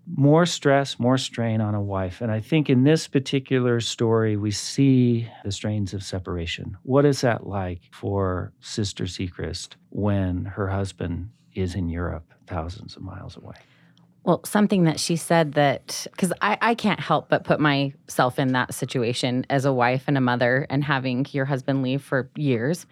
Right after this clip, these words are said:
Speaker 2: and trying to still keep your <laughs> family taken care of, fed, sheltered. Anyway, she says in a letter to her husband, "It is of no use to try and stop this work,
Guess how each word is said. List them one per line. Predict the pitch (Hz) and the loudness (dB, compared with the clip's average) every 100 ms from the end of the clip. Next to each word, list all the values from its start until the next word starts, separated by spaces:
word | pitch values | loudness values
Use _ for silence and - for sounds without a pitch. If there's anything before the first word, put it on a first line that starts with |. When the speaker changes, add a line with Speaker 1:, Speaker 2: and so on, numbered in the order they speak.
| - - | -20 -4
Speaker 2:
and | 156 | -2
trying | 143 139 131 135 | 0 0 0 -2
to | 135 127 - | -6 -8 -12
still | - - 135 131 - | -14 -6 -4 -4 -8
keep | - 190 | -10 -4
your | 180 | -2
<laughs> | |
family | - 175 170 170 165 - - _ | 2 2 4 2 0 -2 -18 _
taken | - 262 233 | 0 4 4
care | 202 220 220 | 4 4 4
of, | 180 - 165 | 0 -4 -6
fed, | - 120 147 185 196 | -2 0 0 0 -6
sheltered. | - 147 160 196 - | 0 0 2 -2 0
Anyway, | 170 180 147 131 - - - | 4 6 4 2 -4 -20 -6
she | - 202 | 2 2
says | - 185 180 175 165 - | 2 2 4 2 -2 2
in | 175 | 4
a | 151 | 4
letter | 151 165 147 | 4 4 2
to | 143 - 156 139 135 135 135 | -2 -2 0 0 0 -4 -8
her | - 165 | -8 -2
husband, | 151 147 139 127 135 151 - - - | 0 -2 0 0 0 -2 -8 -20 0
"It | 170 | 4
is | 160 | 4
of | 156 147 | 4 2
no | 151 | 2
use | 139 156 | 2 -2
to | 147 | -4
try | - 135 | -2 -2
and | 135 | -2
stop | - 135 - | -2 -4 -4
this | 139 - | -8 -2
work, | 127 110 - | -2 -4 -8